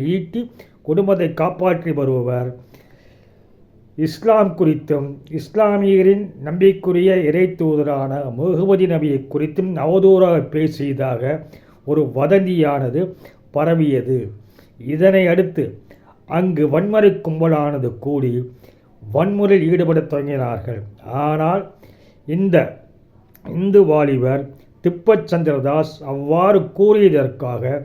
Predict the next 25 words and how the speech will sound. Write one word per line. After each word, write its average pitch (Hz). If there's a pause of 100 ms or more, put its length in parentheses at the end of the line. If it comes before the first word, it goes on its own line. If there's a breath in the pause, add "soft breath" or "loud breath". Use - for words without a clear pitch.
(460 soft breath)
யாரும் 185
சாட்சி 190
கூட 180
சொல்லவில்லை. 131 (640 loud breath)
ஏன், 180
அவரிடம் 180
பணிபுரிய-, 175 (360)
உடன் 175
பணிபுரிகின்ற 160 (720 soft breath)
முகமது 185 (120)
சுஜூன் 185
என்பவர் 165
கூட 180 (600 loud breath)
இதுவரை 185 (100)
இப்படி 170
அவர் 160
நடந்து 185
கொண்டதில்லை, 160 (440 loud breath)
அவர் 156
அப்படி 160 (100)
பேசியது 196
எங்கள் 165
காதிலும் 196
விழவில்லை 175
என்று 165